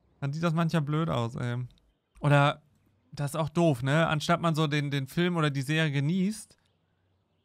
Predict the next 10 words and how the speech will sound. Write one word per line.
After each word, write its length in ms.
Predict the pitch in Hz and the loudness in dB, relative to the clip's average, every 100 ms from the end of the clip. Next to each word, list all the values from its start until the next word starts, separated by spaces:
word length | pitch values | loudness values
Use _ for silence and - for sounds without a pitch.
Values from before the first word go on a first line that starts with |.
| _ _ - | _ _ -8
Es 200 | 139 - | -6 -2
gibt 180 | 208 214 | 0 4
da 100 | 190 | 6
so 80 | |
eine 140 | 190 180 | 6 2
Szene 360 | - 208 214 | 2 2 2
in 100 | 175 | 2
Mandalorian 760 | 160 160 156 151 190 170 135 143 | 2 4 4 4 6 4 2 0
als 200 | 143 - | -2 0
Beispiel. 680 | 131 117 - 147 156 226 | 0 -2 -4 -4 -2 -2